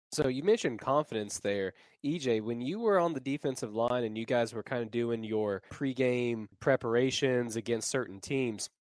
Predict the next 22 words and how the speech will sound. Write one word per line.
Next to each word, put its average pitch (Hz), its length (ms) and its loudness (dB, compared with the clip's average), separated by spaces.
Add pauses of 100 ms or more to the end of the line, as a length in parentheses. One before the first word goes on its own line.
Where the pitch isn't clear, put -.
(260)
and 127 240 0
even 147 240 6
having 127 360 6
that 98 180 2
film, 127 460 4 (300)
'cause 117 120 2
I 117 80 6
think 120 220 -2
that's 117 200 2
a, 107 220 0 (140)
another 117 280 0
good 101 160 -4
point, 117 220 -2
Taylor, 104 280 0
that 98 300 -4
teams 107 280 -6
kind 104 180 -2
of 98 140 -4
know 113 400 2
what 107 200 0
Nathan 104 600 -4
can 95 220 -10